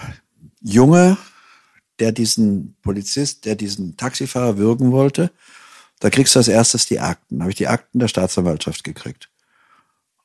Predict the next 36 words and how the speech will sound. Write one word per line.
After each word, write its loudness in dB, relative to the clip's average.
Und -8
dann -8
hab -8
ich -12
gelesen, -4
hab -8
ich -8
über -8
den -8
Taxifahrer, -4
was -4
das -8
für -6
ein -6
Mensch -2
war -6
und -6
dass -2
der 2
hinter -2
ihm -4
saß 0
und -8
immer -2
mehr 0
drückte -6
und -10
drückte -12
und -12
drückte, -10
um -6
ihm -8
die -10
Gurgel -8
durchzudrücken, -10
um, -8